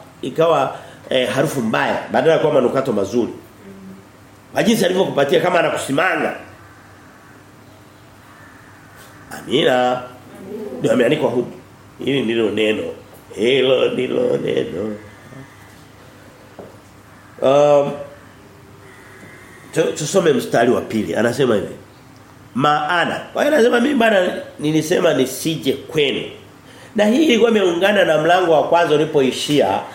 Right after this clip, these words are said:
Alisema sikutaka kuja kwenu kwa wakati huu nikaona tu niwaandikie barua. Ili kusudi itangulie kama vile kuwa unajua barua inaweza ika-, anasema nayo iliwatia uzuri anasema.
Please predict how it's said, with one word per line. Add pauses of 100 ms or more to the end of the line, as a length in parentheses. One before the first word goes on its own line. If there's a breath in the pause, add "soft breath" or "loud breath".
(280 loud breath)
Alisema (840)
sikutaka
kuja
kwenu
kwa
wakati
huu
nikaona
tu
niwaandikie
barua. (1000)
Ili
kusudi (680)
itangulie
kama
vile
kuwa
unajua (300 loud breath)
barua
inaweza
ika-,
anasema
nayo
iliwatia
uzuri
anasema.